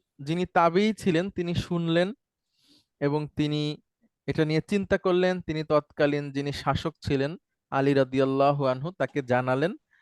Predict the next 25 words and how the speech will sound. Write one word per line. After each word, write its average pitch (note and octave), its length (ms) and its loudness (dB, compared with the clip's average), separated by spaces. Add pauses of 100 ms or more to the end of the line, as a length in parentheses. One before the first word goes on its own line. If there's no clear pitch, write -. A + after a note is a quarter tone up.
(720)
এবং F#3 220 0
তিনি G#3+ 200 0
বললেন, G#3+ 300 4
"ঠিক G3+ 240 0
আছে, C#3+ 200 0
তুমি D3 360 -6 (360)
কোরআনুল D#3+ 380 2
কারীম D3+ 380 0
গবেষণা D#3 540 -2
করে, G#3+ 320 -4
রিসার্চ F3 480 0
করে A3+ 200 0
তুমি D#3 240 -4
বের C3 260 2
করো B2+ 320 0 (520)
যে A#2+ 360 -2 (180)
কিভাবে G3 400 4
এটা E3+ 240 0
ঠিক - 280 -10
করা A2 240 -2
যায়।" G2+ 200 -12 (1000)
তো D#3 60 -8
সেখান A3 400 2
থেকেই A3+ 260 0
মূলত G3 360 0